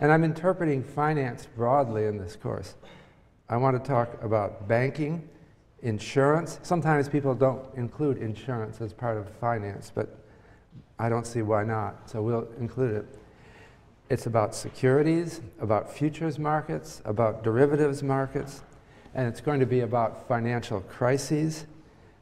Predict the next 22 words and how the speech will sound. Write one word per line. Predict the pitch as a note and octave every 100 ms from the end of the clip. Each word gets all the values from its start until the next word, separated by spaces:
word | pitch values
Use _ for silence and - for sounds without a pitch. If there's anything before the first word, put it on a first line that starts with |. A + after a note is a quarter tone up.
| - -
uh, | A2 A2+
and | A#2+ A2+ A2 - - - - -
it's | B2+
also | F3+ F3+ D#3+
about | C#3+ C3+ C3 -
the |
future. | G#2 - F3 G3 - F#2+
I | A#2+
like | D3+ F3+
to | C3
try | - C#3+ C#3+
to |
think | A2 C3+ A2+
about | A#2 A2 G#2
the | G#2+
future, | - A#2+ - G#2+
although | G#2 A2 A2
it's | - - -
hard | A2 A#2+ A2 F#2+ - - - -
to | -
do | G#2+ A#2
so. | A2 - A2